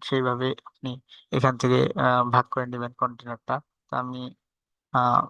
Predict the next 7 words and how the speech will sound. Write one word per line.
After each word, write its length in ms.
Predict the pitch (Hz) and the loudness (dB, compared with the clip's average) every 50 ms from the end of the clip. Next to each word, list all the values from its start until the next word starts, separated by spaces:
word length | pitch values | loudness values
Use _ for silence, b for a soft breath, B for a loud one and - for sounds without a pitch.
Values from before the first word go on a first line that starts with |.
| - _ _ _ _ _ _ _ _ | -6 _ _ _ _ _ _ _ _
এটাতে 280 | 151 143 156 139 131 131 | 2 4 4 2 2 0
করতেছি, 460 | 120 127 120 117 - 120 - - 135 139 156 - _ _ _ _ _ _ _ _ _ _ _ _ _ 151 | 0 0 -2 -2 -6 -12 -10 -8 -10 -10 -10 -14 _ _ _ _ _ _ _ _ _ _ _ _ _ -8
দুইটা 320 | 135 135 131 127 131 127 127 117 - - - _ _ _ _ | -6 -6 0 4 4 6 6 4 2 -2 -6 _ _ _ _
কন্টেইনারকে 600 | - - 127 127 - 135 131 131 127 127 - 131 | 0 0 0 0 -4 -4 0 0 0 0 2 0
ভাগ 200 | 123 120 123 123 - | 2 2 2 0 -2
করে 160 | - - 131 131 | -10 -10 -10 -10
দুই, 200 | 127 - 127 | -10 -10 -14